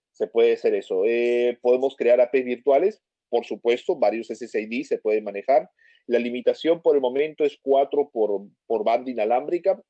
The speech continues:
Se va a expandir igual a ocho, si no me equivoco, ya muy pronto. Así que vamos a tener eso disponible. Eh, perfecto. Perfecto por acá. Gracias por confirmar. Bueno, algunos me dijeron que el audio está bien.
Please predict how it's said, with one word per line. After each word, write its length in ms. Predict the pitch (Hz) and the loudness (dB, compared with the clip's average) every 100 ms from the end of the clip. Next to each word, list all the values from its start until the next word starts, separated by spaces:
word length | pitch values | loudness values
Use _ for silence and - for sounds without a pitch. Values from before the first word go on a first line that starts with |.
| _ | _
Se 160 | _ 110 | _ -4
va 60 | 117 | -2
a 40 | |
expandir 480 | - - 104 117 120 | -2 -8 -8 -6 -4
igual 300 | 110 117 117 | 0 2 4
a 100 | 107 | 4
ocho, 300 | 135 - - | 2 0 -6
si 120 | 107 | -12
no 80 | 107 | -10
me 60 | |
equivoco, 400 | 113 110 120 - | -10 -8 -8 -6
ya 140 | 107 123 | -4 -4
muy 120 | 123 | -4
pronto. 480 | - 208 202 254 - _ _ _ _ _ | -2 0 0 -6 -8 _ _ _ _ _
Así 200 | - 117 | -16 -8
que 100 | 113 | -2
vamos 220 | 113 120 | 0 0
a 80 | 123 | -4
tener 280 | 104 107 110 | -6 -6 -4
eso 160 | 107 104 | -4 -6
disponible. 640 | 98 98 92 87 82 - _ _ _ _ _ - | -8 -12 -12 -12 -12 -14 _ _ _ _ _ -8
Eh, 520 | 131 147 151 156 147 | -4 -2 -2 -4 -2
perfecto. 840 | - 113 107 - 101 101 92 92 _ _ _ _ _ _ _ | 0 0 0 -4 -4 -4 -10 -10 _ _ _ _ _ _ _
Perfecto 460 | 104 - 98 - 101 | -14 -10 -12 -10 -10
por 160 | 98 | -8
acá. 440 | 104 139 143 143 - _ _ _ _ _ _ _ _ _ _ _ | -4 0 0 0 -6 _ _ _ _ _ _ _ _ _ _ _
Gracias 360 | 104 120 117 113 | -4 -4 -4 -6
por 160 | 110 | -8
confirmar. 360 | 101 104 135 156 | -8 -6 -2 -2
Bueno, 240 | 117 107 | -2 -8
algunos 320 | - 110 117 117 | -10 -8 -8 -8
me 80 | |
dijeron 240 | 107 117 117 | -6 -6 -4
que 60 | |
el 80 | 110 | 0
audio 180 | 110 117 | 0 -2
está 160 | - 139 | -2 -2
bien. 460 | 156 165 160 165 | 0 -2 -4 -16